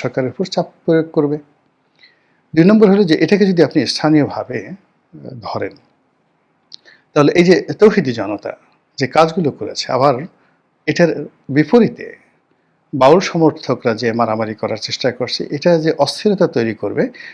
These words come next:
এই অস্থিরতার সঙ্গে যদি আওয়ামী লীগ যুক্ত হয়,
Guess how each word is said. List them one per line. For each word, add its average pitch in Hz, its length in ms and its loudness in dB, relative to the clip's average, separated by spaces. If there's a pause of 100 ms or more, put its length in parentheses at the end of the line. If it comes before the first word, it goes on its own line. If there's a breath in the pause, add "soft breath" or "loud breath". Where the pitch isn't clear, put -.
(120 loud breath)
এই - 140 4
অস্থিরতার 180 560 -2
সঙ্গে 127 300 -4
যদি 113 340 -4 (480)
আওয়ামী 147 240 4
লীগ 147 120 2
যুক্ত 131 240 -8
হয়, 135 240 -8